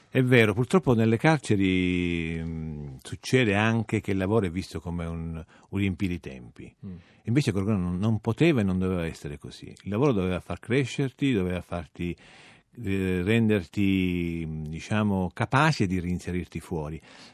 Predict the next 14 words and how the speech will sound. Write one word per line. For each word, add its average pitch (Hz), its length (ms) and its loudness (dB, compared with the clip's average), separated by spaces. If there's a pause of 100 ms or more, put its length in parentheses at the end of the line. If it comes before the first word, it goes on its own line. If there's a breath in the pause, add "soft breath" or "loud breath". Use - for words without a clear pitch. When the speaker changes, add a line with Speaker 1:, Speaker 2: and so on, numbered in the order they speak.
(140)
Speaker 1:
Poi 190 160 6
fuori 139 420 8
era 104 140 6
difficile 95 540 0
trovare 85 320 -4
un'occupazione, 87 1200 -2
trovare, 85 1080 -6
vincere 90 400 -2
i - 20 -6
pregiudizi, 90 560 -2
abbattere 85 400 -6
certi - 300 -10
muri. 80 260 -8
Però, 151 340 6